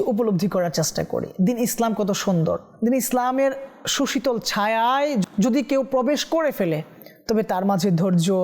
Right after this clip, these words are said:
ভালোবাসা, ত্যাগ, তিতিক্ষা অটোমেটিক্যালি চলে আসে। আর এর মাধ্যমে সে তার জীবন, তার পরিবার পরিজন, তার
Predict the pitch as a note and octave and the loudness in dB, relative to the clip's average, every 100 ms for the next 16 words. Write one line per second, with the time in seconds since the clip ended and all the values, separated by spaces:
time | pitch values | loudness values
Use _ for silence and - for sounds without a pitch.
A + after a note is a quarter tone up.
0 | F3+ D3 F3+ G3+ F3+ - F3 - A3 G#3+ | 2 2 2 2 0 -2 -4 -2 0 0
1 | - G3 G#3 - A3+ - - C4+ C#4+ D#4 | -2 -2 -2 -2 -6 -6 -4 -2 0 0
2 | A#3 A#3 A3+ G#3 F#3+ E3+ - - - - | 0 0 0 0 -2 -2 -2 -4 -8 -14
3 | _ _ _ _ _ _ F#3 F#3 - B3 | _ _ _ _ _ _ -6 -6 -2 0
4 | C#4 A#3 F#3+ A#3 B3 - A3 G#3 F#3 E3 | 2 0 2 2 2 0 -2 0 2 2
5 | G3+ B3+ D#4 - - - - _ _ _ | 2 2 0 -4 -18 -20 -20 _ _ _
6 | B3+ A#3 D4 D4 D4 D#4 C4 C#4+ C4+ D4 | -4 -2 0 2 2 0 0 0 2 0
7 | C4+ | -2